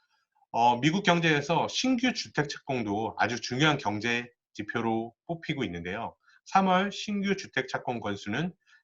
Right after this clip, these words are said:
백이십만 건으로 전달 비 이십이점삼 퍼센트가 감소했습니다. 이 역시 삼십육 년 만에 최대 낙폭입니다. 어, 현재 미국의,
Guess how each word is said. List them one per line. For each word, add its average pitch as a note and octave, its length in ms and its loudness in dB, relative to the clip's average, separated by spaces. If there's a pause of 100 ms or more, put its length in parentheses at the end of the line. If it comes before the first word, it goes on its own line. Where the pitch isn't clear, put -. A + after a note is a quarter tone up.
(100)
백이십만 C#3+ 560 2
건으로 G2 520 -4 (280)
전달 A2 480 0
비 C3+ 280 -8 (140)
이십이점삼 C3+ 1000 -4
퍼센트가 D#3+ 420 -2
감소했습니다. F#2+ 720 -10
이 A2 120 -4
역시 C3+ 480 -6 (340)
삼십육 B2 720 -2
년 B2 180 0
만에 G#2+ 400 -4 (220)
최대 F#3+ 320 -2
낙폭입니다. E2 800 -10 (1040)
어, A#2+ 340 4
현재 F3 640 4 (380)
미국의, D#3+ 640 2